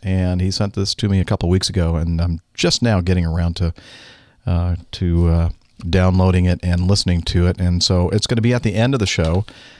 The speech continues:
but just so that you have the opportunity to hear it, because, you know, many of you listening right now are probably not going to make it all the way to the, all the way to the end. So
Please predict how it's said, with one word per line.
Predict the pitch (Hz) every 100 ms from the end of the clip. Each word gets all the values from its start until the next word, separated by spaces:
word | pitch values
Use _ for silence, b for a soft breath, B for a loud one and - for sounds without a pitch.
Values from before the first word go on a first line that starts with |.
| B 98
but | 95 92 - 95
just | 101 131 -
so | - 110 87 98 123 -
that | 90 87 -
you | 90 95 98
have | 92 92 87
the | 87
opportunity | 80 87 82 - 90 82
to | 85
hear | 80 98
it, | 87
because, | 90 87 90
you |
know, | 87
many | 85 90 90
of | 85
you |
listening | 85 87 87
right | 85 78
now | 85 85
are |
probably | 82 90 87 85
not | 87
going | 90 85
to | 85 85 B B B B B -
make | 98 98
it |
all | 95 110 107
the |
way | 98
to |
the, | 90 -
all | 107 113
the | 101
way | 98 92
to |
the | 87 85
end. | 90 80 - -
So | - 87